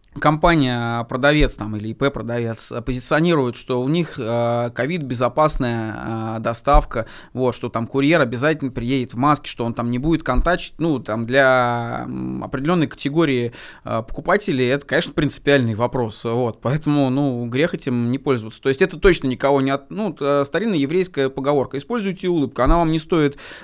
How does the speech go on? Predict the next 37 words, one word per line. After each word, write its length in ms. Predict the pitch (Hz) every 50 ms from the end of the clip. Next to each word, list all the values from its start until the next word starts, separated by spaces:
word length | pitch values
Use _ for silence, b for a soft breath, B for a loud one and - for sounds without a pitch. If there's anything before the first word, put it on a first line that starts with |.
| B -
э, 540 | 123 123 127 123 127 127 127 127 127 131 135
ничего 360 | 151 156 156 - 175 190 247
и 60 | 233 185
принесет, 500 | 143 131 131 139 - 196 202 202 - 147
э, 160 | 131 127 123
в 80 | 123
ряде 160 | 139 170 170 143
случаев, 440 | - 175 175 - 143 127 113 - -
э, 500 | 120 120 120 120 117 117 120 120 117 117 117 117 120 117 117 123
барыши». 460 | 120 135 151 156 - - - 104 98 B B B B B -
Вот, 220 | 147 147 127 117
здесь 180 | 127 196 233 -
точно 300 | 202 190 - 180 156 -
так 200 | 160 139 131 110
же, 140 | 104 113
там, 300 | - - 113 110 113 117 120
э, 400 | 120 120 120 120 120 117 117 117
заставить 480 | 135 139 - - 196 185 165 139 -
курьера 220 | - - 160 160 175
Ера 180 | 185 185 156 139
надеть 340 | 139 147 147 170 165 160 160
намордник, 500 | 160 180 220 247 220 165 131 120 - -
ну, 720 | 165 190 202 196 196 190 185 180 180 175 170 170 165 175
это 160 | 185 175 160
просто 280 | 151 165 170 156 - 143
вопрос 300 | 143 139 - 175 151 -
личной 220 | 170 170 - - -
коммуникации. 560 | - 143 147 156 165 170 220 226 220 - 120 104
Я 120 | 117 147
говорю 280 | 147 147 156 151 151 139
про 160 | - 151 147 147
тех, 200 | - 196 190 -
у 40 |
кого 200 | 117 - 135 143
своя, 300 | 135 - 143 143 143 123
да, 120 | 113 117 -
ну, 140 | - 147